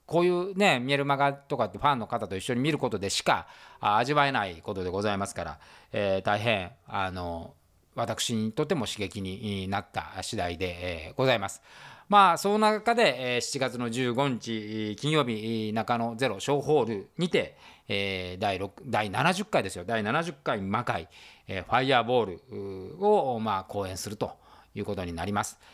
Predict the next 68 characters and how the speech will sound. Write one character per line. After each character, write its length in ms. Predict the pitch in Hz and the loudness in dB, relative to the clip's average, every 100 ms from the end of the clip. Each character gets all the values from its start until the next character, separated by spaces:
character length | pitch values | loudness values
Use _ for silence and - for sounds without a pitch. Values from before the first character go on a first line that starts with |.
| - | -4
え 80 | 139 | 2
ー、 20 | |
ま 140 | 180 | 4
だ 100 | 196 | 6
来 180 | 139 160 | 4 2
週 160 | 160 131 | 0 -4
ね、 140 | 123 | 0
よ 140 | 170 220 | 2 4
う 20 | |
や 80 | 226 | 2
く、 260 | 208 196 | 2 4
あ 80 | 180 | 4
の、 460 | 175 165 165 160 175 | 2 0 2 0 -2
鶴 180 | 165 160 | -2 -2
姫 300 | 135 117 - | 0 -2 -2
主 140 | - | -2
役 140 | 139 135 | -2 0
の 140 | 135 | -2
志 140 | 131 143 | 0 0
田 80 | |
君 180 | 127 123 | 0 0
が 300 | 120 117 120 135 | 2 2 0 -4
日 60 | |
本 160 | 127 127 | -2 0
に 80 | 101 | 2
来 160 | 123 | 2
日 160 | 127 113 | 0 -4
し 100 | - | -2
た 140 | 104 | -2
ん 80 | 92 | -2
で、 160 | 82 80 _ - - - | -6 -12 _ -20 -20 -10
え 560 | 123 117 117 113 110 107 | -2 2 4 2 0 -2
ー、 40 | 135 | 0
火 100 | 170 | 0
曜 80 | |
日 80 | 185 | 0
か 100 | - | -6
ら 60 | 82 | -10
か 100 | 110 | -4
な、 200 | 165 - _ - | -4 -4 _ 0
火、 260 | 160 135 | 4 4
水、 300 | 113 - 151 | 2 -2 0
木 240 | 123 151 - | 0 0 -2
と、 240 | 92 - - - _ | -6 -6 -16 -20 _
も 140 | 117 | -6
う 40 | 113 | -4
畳 260 | - 190 175 | 0 0 0
み 20 | |
込 180 | 175 156 | 0 0
ん 40 | |
で、 360 | 107 95 101 104 | 0 -2 -4 -4
え 20 | |
ー、 40 | |
最 220 | 104 110 110 | -2 -2 0
後 80 | |
の 60 | 101 | -2
シ 160 | - 107 | -4 -6
ー 40 | |
ン 40 | |
を 40 | 87 | -6
作 220 | - 160 | -2 2
り 60 | 143 | 2
上 100 | 135 | 2
げ 60 | |
て 100 | 101 | -2
で 80 | 85 | -10
す 140 | - | -10
ね、 200 | 95 90 | -10 -10